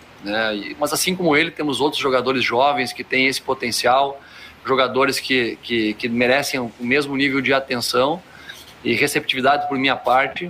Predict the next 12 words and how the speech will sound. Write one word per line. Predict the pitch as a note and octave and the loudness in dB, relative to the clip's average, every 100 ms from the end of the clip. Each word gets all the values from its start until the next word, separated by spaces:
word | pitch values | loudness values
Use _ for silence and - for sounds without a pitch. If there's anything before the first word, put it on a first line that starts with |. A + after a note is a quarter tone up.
| D#3 | -6
pra | D#3+ | -4
que | F3+ | -2
eles | E3+ | 0
possam | F#3+ F#3 F3 | 0 -2 0
ter | |
a | F3+ | 0
tranquilidade | G3+ G#3 G#3+ F3+ D3 D#3+ F3+ F3+ | 0 0 0 2 4 4 2 -2
de | |
desenvolver | E3 F3 E3 D3+ | -4 -2 2 2
o | E3+ | 2
seu | F3 | 0
trabalho. | E3 F3+ B2+ A2+ | 2 4 4 2